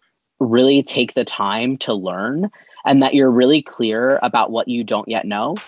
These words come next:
Um, and that you also share your sources as you're learning, so that as you have new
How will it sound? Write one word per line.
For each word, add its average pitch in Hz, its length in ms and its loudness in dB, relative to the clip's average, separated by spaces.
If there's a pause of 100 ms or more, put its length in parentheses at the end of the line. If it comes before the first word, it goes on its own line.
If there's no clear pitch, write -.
(300)
Um, 104 500 0 (140)
and 131 160 2
that 135 180 2
you 143 460 2 (120)
also 165 320 0
share 160 280 0
your 160 160 -2
sources 147 580 -6
as 123 260 0
you're 123 140 -2
learning, 98 460 -6
so - 140 -2
that 123 220 4
as 127 320 4
you 143 300 4 (100)
have 127 360 0
new 127 400 -2